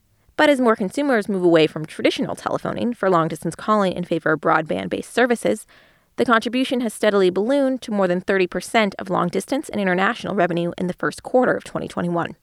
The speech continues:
The problem is exacerbated as the need for the U S F subsidy increases,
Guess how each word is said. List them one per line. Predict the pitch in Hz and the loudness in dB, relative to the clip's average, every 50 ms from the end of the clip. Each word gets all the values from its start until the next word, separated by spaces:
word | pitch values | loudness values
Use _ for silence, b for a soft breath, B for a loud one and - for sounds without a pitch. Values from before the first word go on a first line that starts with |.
| _ _ _ _ _ b b b b b b b b b b b b | _ _ _ _ _ b b b b b b b b b b b b
The | - | -4
problem | - - 254 254 262 254 240 | 0 2 4 4 4 4 2
is | 208 175 | 2 2
exacerbated | 185 175 185 208 240 269 311 - - 202 165 160 151 147 165 - - | 0 0 2 4 4 4 4 4 2 0 2 2 0 0 0 -2 0
as | 202 202 202 185 180 | 2 2 2 2 0
the | 196 | -2
need | 196 190 185 175 175 170 | 0 0 2 0 0 -2
for | - - 196 | -2 -2 -2
the | 185 185 | 0 2
U | 180 170 170 | 2 2 2
S | 165 - - | 2 2 2
F | 220 220 214 | 2 2 0
subsidy | - - 208 202 190 - 170 160 160 - - | 0 -2 -6 -4 -4 -4 -2 -2 -2 -2 -2
increases, | 175 170 - - 185 165 - - - - - | -4 -6 -4 -2 -2 -2 -2 -4 -8 -8 -10